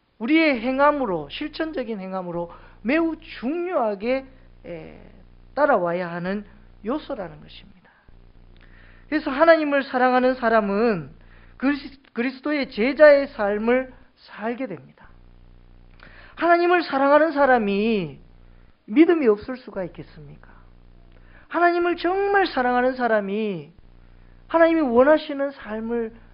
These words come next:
살아가지 않는다? 이건 하나님 사랑하는 것 아닌 것입니다. 또 이웃을 사랑한다고 얘기할 때 우리가 이웃을 사랑하면서 그 사람이 아직 예수 그리스도를 알지 못합니다.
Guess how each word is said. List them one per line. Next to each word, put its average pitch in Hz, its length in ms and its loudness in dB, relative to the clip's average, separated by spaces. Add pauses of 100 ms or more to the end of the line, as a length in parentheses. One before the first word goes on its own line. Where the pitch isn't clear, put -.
살아가지 240 440 -4
않는다? 202 500 -8 (460)
이건 320 200 -4
하나님 302 300 -6
사랑하는 247 520 -10
것 233 140 -12
아닌 226 520 -14 (380)
것입니다. 151 520 -20 (1800)
또 285 440 2 (520)
이웃을 320 540 4
사랑한다고 247 720 -2
얘기할 180 340 -6
때 170 340 -12 (640)
우리가 294 240 4
이웃을 311 680 2 (120)
사랑하면서 277 1000 2 (400)
그 320 200 4
사람이 320 640 4 (320)
아직 294 280 2
예수 302 260 0
그리스도를 302 380 0
알지 269 280 -2
못합니다. 226 720 -6